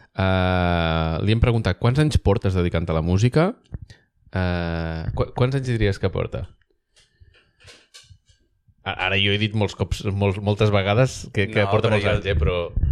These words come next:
Speaker 2: Ostres, que jo, eh, pugui recordar, què?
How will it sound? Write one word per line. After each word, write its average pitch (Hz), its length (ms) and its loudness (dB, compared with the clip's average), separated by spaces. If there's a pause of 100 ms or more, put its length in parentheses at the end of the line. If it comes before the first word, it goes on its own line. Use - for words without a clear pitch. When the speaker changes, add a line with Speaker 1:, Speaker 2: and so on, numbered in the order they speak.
(140)
Speaker 2:
Ostres, - 360 2
que 101 240 -2
jo, 101 160 -4 (300)
eh, 101 920 -4 (200)
pugui 104 240 -6
recordar, 104 600 -6
què? 101 160 -8